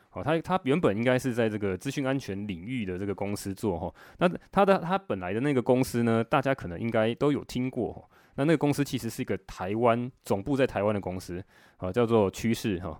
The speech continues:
Trend Micro。哦，他就，Trend Micro 大家都知道，他最早都在做这个网络安全嘛，啊，最早做防毒软体嘛，后来做这个网络安全嘛。那所以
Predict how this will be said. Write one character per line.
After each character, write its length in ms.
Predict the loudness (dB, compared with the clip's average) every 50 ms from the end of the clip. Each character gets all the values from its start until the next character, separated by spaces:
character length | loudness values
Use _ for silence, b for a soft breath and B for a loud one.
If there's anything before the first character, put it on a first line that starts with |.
| -14 _ -16 -8
Trend 240 | -4 -2 -2 0 0
Micro。 460 | 0 0 0 -2 -4 -6 -8 -8 -10 -14 b b b b b b b b
哦， 100 | -8 -4
他 100 | 0 2
就， 140 | 2 2 0 -2 -6 _ _ _ -12 -2
Trend 140 | 0 2 4
Micro 200 | 6 8 8 10
大 100 | 10 10
家 20 |
都 80 | 10 10
知 80 | 8
道， 160 | 8 6 6 6
他 80 | 2 -2 -14 -20 _ _
最 160 | 0 2 2 4
早 140 | 2 2
都 100 | 2 4
在 80 | 2 2
做 180 | 2 2 0 0
这 80 | 2 2
个 240 | 2 2 2 0 0
网 160 | 0 2 4
络 100 | 6 6
安 80 | 6 4
全 180 | 2 0 0
嘛， 220 | 0 -2 -4 -4 -6 b b b b b b b
啊， 100 | -4 0
最 100 | 2 4
早 140 | 6 6 8
做 100 | 8 6
防 240 | 6 6 4 2 4
毒 120 | 4 6
软 180 | 6 6 6 4
体 100 | 2 -2
嘛， 140 | -2 0 4
后 140 | 6 8
来 100 | 8 8
做 160 | 6 4 4 2
这 80 | 4
个 140 | 2 2 2
网 180 | 2 2 2 4
络 100 | 4 4
安 80 | 2
全 200 | 2 -2 -4 -6
嘛。 140 | -6 -6 -4 -2
那 80 | -2
所 160 | 2 2 2 2
以 80 | 2